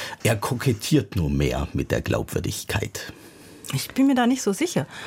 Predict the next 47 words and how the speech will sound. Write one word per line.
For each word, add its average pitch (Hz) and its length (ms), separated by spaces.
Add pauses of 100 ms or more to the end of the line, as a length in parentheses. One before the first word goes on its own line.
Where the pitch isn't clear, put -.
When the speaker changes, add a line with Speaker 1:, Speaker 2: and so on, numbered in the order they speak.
(360)
Speaker 2:
Ich - 180
glaube, 262 360
das 220 300
Ich 277 180
ist 269 160
in 247 80
der 240 100
Literatur 226 480
ja 247 200
auch 208 100
ein 220 160
Instrument 214 720
der 202 120
Selbsterkenntnis. - 1120 (760)
Also 185 380
die 214 220
unerhörte 247 600
Begebenheit, 262 640
von 254 140
der 240 140
in 226 80
der 233 80
Literatur 233 420
erzählt 220 500
wird, 240 320
die 226 120
ist - 300
ja 254 340
wahrscheinlich 254 500
viel 262 220
öfter 226 480
selbst - 500
erlebt 196 520
oder 202 220
zumindest, 190 680
ähm, 175 260
als 165 200
Augenzeuge 226 580
miterlebt, 214 840
ähm, 196 300
als 202 200
man 196 200
das 180 180
denken 202 380
würde. 147 260
Also 165 200
je, 170 280